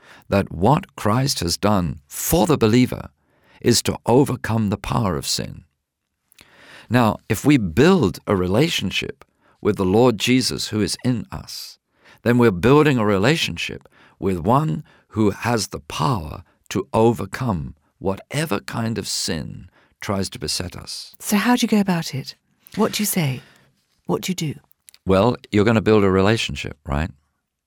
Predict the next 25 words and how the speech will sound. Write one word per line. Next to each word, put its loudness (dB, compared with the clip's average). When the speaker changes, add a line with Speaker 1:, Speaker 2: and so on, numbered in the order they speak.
Speaker 1:
We're 2
not 4
just -2
talking -2
about -2
formulas, -2
but 2
we're 4
talking -2
about 0
building 4
a 2
relationship 0
with 0
the 2
righteous 0
one, -14
with 2
the 2
Holy 4
One. -10
So, 4
first 0
of 0
all 2